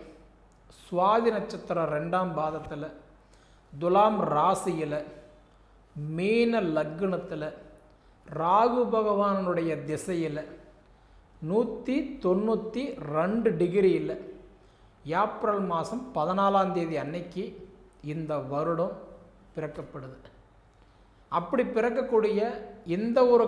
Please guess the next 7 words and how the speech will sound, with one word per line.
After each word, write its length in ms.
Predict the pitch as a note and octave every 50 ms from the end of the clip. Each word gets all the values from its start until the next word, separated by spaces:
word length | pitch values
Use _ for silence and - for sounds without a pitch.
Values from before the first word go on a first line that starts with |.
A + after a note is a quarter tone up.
| - -
காலகட்டத்துல 680 | F#3 F#3+ A3 A#3+ A#3 A3+ A3+ A3+ A3+ G3 A3 G3+ G3 G3 -
பார்த்தீங்க 320 | F#3+ F#3+ F#3+ G3 F#3 F3+ F3
அப்படின்னா, 380 | F3 F3+ E3+ E3 D#3+ E3 E3 E3 D3+ - - - - - - - - _ - _ _ _ _ _ _
காலச்சக்கரத்தின் 1300 | - F3 F#3 G#3 A3 A#3 A#3+ A#3+ A#3 A#3+ - - - G3+ F#3 - - - G#3+ F#3+ F#3 F#3 - - F#3+ F#3 G#3+ - - - - - - - - - - - - - -
பன்னெண்டாவது 760 | D#3+ D3+ F3 G3 G#3 G#3+ G#3 A3 A3 A3+ A3+ A3+ A#3 A3+ A3+ G3 F3+
ராசி 300 | F3 F#3 F#3 - F#3 D#3+ E3
தான் 140 | F3 F3+ -